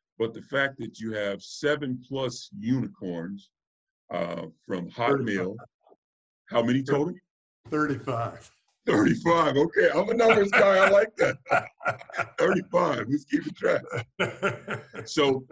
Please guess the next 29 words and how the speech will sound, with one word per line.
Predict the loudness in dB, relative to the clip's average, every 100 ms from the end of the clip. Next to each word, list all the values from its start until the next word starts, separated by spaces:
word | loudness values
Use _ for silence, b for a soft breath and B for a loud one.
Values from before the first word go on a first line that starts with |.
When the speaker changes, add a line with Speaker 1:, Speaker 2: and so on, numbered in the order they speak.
| -4
Speaker 1:
if | -2
you | 0
got | 0 0 0
thirty-five, | -2 -2 -2 0 2 0 -2 -2
then | -2 -2
you | -4 -4
have | -2 -4
way | -6 -4 -2 -2 -2
more | -2 0 2 0
than | -6 -12
the | -12 -12
two | -8
hundred | -6 -6 -8
and | -12 _
thirty | -2 -2 -4 -6
billion | -4 -2 0
dollars | 0 -2 -2 -6
in | -6
market | -2 -2 -4 -10 -4
cap | -2 -4 -6
that | -6
I | -4 -6
see | -8 -14 -10 -8 -10 -14 _ _ _ _ _ _ _ _ _ _ _ _ -8
that | -8 -6
you've | -8 -8
created | -6 -4 -4 -6 -8
from | -10
those | -8 -10
companies. | -10 -12 -12 -20 -12